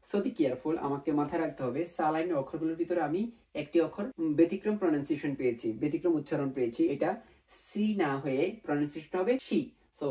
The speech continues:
so be careful, আমার সা লাইনের অক্ষর ভিতর একটি অক্ষর ব্যতিক্রম।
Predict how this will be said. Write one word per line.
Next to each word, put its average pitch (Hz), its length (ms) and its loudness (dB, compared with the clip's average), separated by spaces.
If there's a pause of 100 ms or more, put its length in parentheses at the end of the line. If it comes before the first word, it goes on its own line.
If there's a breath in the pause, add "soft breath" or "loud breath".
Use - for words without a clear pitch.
(140)
so - 200 2
be 175 60 8 (100)
careful, 170 340 2 (140)
আমার 127 240 -2
সা - 140 0
লাইনের 165 240 0
অক্ষর 170 220 -4
ভিতর 214 160 -2 (340)
একটি - 180 -4 (120)
অক্ষর - 280 -2
ব্যতিক্রম। 139 400 -2